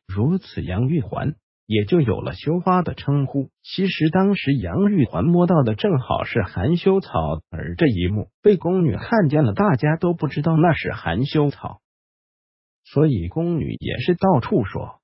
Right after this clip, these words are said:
花儿和贵妃比美的时候，花儿都主动害羞地低下了头部。过不得不说，杨玉环在古代历史上是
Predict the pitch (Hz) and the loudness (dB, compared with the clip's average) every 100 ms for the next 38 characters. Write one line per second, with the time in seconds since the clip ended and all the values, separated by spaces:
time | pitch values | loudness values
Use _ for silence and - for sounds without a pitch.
0 | _ - 180 196 185 139 160 - 220 143 | _ -6 -2 0 0 2 2 2 0 2
1 | 196 175 190 185 131 107 107 - - - | 2 4 4 2 0 -4 -8 -10 -10 -10
2 | - _ _ _ - 180 185 165 190 196 | -12 _ _ _ -6 -2 0 4 4 4
3 | - 67 160 185 - 214 123 151 156 - | 2 -2 2 2 2 2 4 4 4 2
4 | - 190 190 208 120 - - 117 87 90 | -2 -2 0 0 0 -4 -8 -6 -6 -8
5 | - _ 208 160 - 220 107 143 160 127 | -10 _ 2 2 2 2 4 2 0 0
6 | 156 160 107 110 185 196 127 - 98 113 | 2 2 4 4 2 2 -2 0 0 0
7 | 170 - 82 76 - 175 170 220 147 - | -2 0 -4 -4 -2 0 4 4 2 0
8 | 143 170 135 - | 0 2 2 0